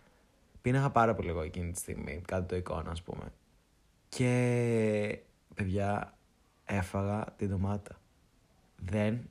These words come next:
έβγαλα κανένα κομμάτι ντομάτας από το φαλάφελ μου. Δηλαδή, υπήρχανε, δεν ήτανε πολύ έτσι oily, όχι oily, υγρή, ας πούμε, ε, και υπήρχαν κάποια κομμάτια που δεν μπορούσα κάλλιστα να τα είχα βγάλει.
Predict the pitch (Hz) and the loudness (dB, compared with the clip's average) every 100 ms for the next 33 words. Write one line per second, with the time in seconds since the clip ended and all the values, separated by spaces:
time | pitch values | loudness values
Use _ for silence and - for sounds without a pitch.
0 | - - 104 101 113 113 - 95 95 98 | -8 -4 -2 0 0 -2 -4 0 2 2
1 | 107 92 95 92 101 104 101 101 - - | 0 0 0 0 -2 -2 -2 -2 -6 -12
2 | - 95 95 95 95 95 95 - - - | -8 -6 -6 -4 -4 -4 -4 -6 -8 -12
3 | _ _ _ _ _ _ _ _ _ _ | _ _ _ _ _ _ _ _ _ _
4 | _ _ _ - _ _ _ _ _ _ | _ _ _ -20 _ _ _ _ _ _
5 | _ _ _ _ - 110 104 110 117 - | _ _ _ _ -2 2 4 4 2 -2
6 | - 92 127 110 139 131 104 - - - | -4 0 2 4 4 4 2 -2 -14 -16
7 | _ - 101 123 135 131 107 95 92 92 | _ -8 0 2 4 2 2 4 6 4
8 | 90 - 92 90 90 101 92 92 87 92 | 2 2 2 2 2 2 4 2 0 -2
9 | 98 127 101 95 101 101 - - - _ | 0 2 2 2 0 -2 -6 -8 -10 _
10 | _ - 110 110 110 107 92 101 95 92 | _ -2 0 4 4 4 2 -2 0 2
11 | 101 - - 113 110 110 104 127 120 139 | 0 -4 -2 0 2 0 2 2 2 2
12 | 143 127 127 123 131 127 120 123 131 123 | 0 0 0 0 0 0 0 0 2 2
13 | 117 110 92 90 90 76 71 76 | 2 2 0 0 0 0 -4 -10